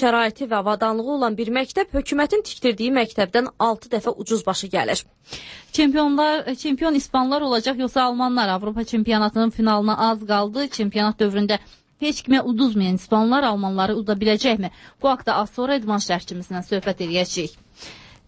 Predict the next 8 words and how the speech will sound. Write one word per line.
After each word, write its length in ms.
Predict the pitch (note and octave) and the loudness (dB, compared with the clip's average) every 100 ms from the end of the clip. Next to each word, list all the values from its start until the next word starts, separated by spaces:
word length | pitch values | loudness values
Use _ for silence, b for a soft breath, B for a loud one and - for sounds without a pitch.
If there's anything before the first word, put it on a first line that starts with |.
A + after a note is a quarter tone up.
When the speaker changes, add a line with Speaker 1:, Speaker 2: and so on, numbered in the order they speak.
| - | 2
Speaker 2:
İndi 220 | A3+ B3 | 4 4
isə 160 | C4+ B3 | 2 2
xəbər 240 | G#3 F#3+ | 2 0
ötər 180 | G#3+ A3 | -2 0
davam 260 | F#3+ D#3+ D3 | 0 0 -2
eləyir. 280 | - - - B B B B B B - | -6 -10 -12 B B B B B B 0
Speaker 1:
Bugün 280 | F#4 A#4 A4+ | 4 4 2
Bakıda 380 | F4+ E4+ D#4+ | -2 -2 -4